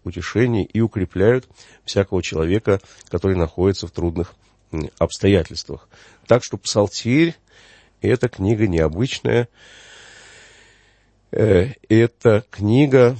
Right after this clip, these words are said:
м, которая употребляется, во-первых, как я сказал, уже во время богослужения, и которая одновременно является частью Священного Писания. Священное Писание вообще, как говорит об этом апостол, полезно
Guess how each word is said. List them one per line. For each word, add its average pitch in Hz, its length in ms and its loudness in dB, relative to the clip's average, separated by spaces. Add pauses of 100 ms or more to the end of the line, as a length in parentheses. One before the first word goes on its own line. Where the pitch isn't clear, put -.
(140)
м, 95 480 -2 (140)
которая 95 340 0
употребляется, 87 560 0
во-первых, 87 280 -2
как - 180 -12
я 85 80 0
сказал, 82 500 0
уже 80 400 -2
во 82 80 -2
время 85 240 0
богослужения, 92 760 0
и 104 200 -4
которая 131 560 2
одновременно 92 880 -2
является 110 920 0 (120)
частью 113 480 -2
Священного 101 540 -4
Писания. 76 680 -4 (460)
Священное 120 440 -2
Писание 107 520 -2
вообще, 131 640 0
как 80 180 -8
говорит 78 480 -4
об 82 140 -4
этом 80 340 -4 (120)
апостол, 104 560 -4
полезно 104 560 -4